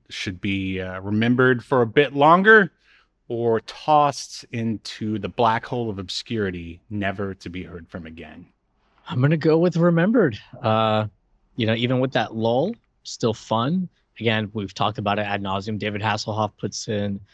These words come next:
Speaker 2: a really good performance. Uh, he
Speaker 1: Mm-hmm.
Speaker 2: really gets it. And a few of the, of the other, like, actors, like, they kinda get it and ham it up, uh, as well. And yeah, uh, like, it's not as, like, um,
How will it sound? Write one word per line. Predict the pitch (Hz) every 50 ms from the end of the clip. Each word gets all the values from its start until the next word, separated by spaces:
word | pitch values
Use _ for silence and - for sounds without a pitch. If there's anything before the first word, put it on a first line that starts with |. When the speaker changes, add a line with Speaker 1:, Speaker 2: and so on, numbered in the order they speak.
| _ _ _ _ _ _ -
Speaker 2:
a | 101 98
really | 92 92 98 110 123 143 170 175 170 160
good | 139 160 151 139 -
performance. | 147 - - - 123 127 135 156 180 208 202 - - - -
Uh, | 104 107 101
he | 98 107
Speaker 1:
Mm-hmm. | 107 110
Speaker 2:
really | 113 110 104
gets | 92 90 - 101 110 - - 147
it. | 135
And | 139 135
a |
few | - - 220
of | 240 220
the, | 185 165 151 143 139
of | - 131 123
the | 127 131 127 120 117
other, | 117 117 110 107 101 98 95 95 - -
like, | 110 107 - -
actors, | 117 107 104 104 - 123 104 98 101 104 101
like, | 135 123 110 113 _ _ _ _ -
they | 185 190
kinda | 185 208 180 151 131
get | 120 131 113 110
it | 107 98
and | 101 95
ham | - - 113 113 104
it | 101 101
up, | 98 95 98 101 _ _ _ _ _ _ _ _ -
uh, | 113 107 95 92 90 95 -
as | 110 104 95 95
well. | 95 101 98 101 110 117 123
And | 117 104 98 98 98 - - _ _ _ _ _ _ _ _ _ -
yeah, | 110 131 196 320 285 196 - - -
uh, | 135 123 123 127 127 120 113 - _ _ _ _ _ _ _ _ _ _ _ _ _ -
like, | 135 139 139 139 -
it's | 151 139 - -
not | 151 156 180 214
as, | 254 240 220 196 190
like, | 214 214 202 190 175 - -
um, | 175 165 170 165 160 160 151 143 139 135 127 120 117 110